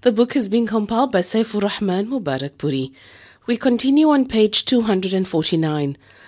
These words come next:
Abu Sufyan appears before the Prophet sallallahu alaihi wasallam. As Abbas radiallahu anhu was making rounds on the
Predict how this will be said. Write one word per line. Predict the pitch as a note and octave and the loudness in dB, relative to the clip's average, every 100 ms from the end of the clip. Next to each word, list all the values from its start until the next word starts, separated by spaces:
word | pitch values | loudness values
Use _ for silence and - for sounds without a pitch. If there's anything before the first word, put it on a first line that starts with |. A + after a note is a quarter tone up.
| - | -8
Abu | - F3+ F#3+ | -4 -2 -2
Sufyan | - C4+ - C4 C4 B3+ | -2 -2 0 0 0 0
appears | A#3+ - A3 F3+ D3 | -4 0 2 2 2
before | - D#3 E3+ | -2 -4 -4
the | D#3 | -6
Prophet | - G#3 - A3 | -2 -2 -2 -6
sallallahu | - F#3 D#3 E3 D#3+ E3 F3+ | -4 -2 0 0 0 0 0
alaihi | E3 D#3+ D#3 D3+ | 0 0 -2 -2
wasallam. | D3+ - C#3 C3 C3 - _ _ _ _ _ - | -4 -4 -6 -8 -12 -16 _ _ _ _ _ -2
As | G#3+ A3+ B3 C4 | 2 2 2 -2
Abbas | B3 G3+ F3 - | 0 0 0 -2
radiallahu | E3+ D#3+ E3+ D#3+ F3 E3 | -2 0 0 0 0 0
anhu | D#3 D#3 E3 | 0 0 0
was | E3+ F3+ | 0 2
making | F#3 F#3+ A#3+ G#3+ | 2 2 0 0
rounds | F#3+ F3 F3 | 0 0 0
on | |
the | F3 | 0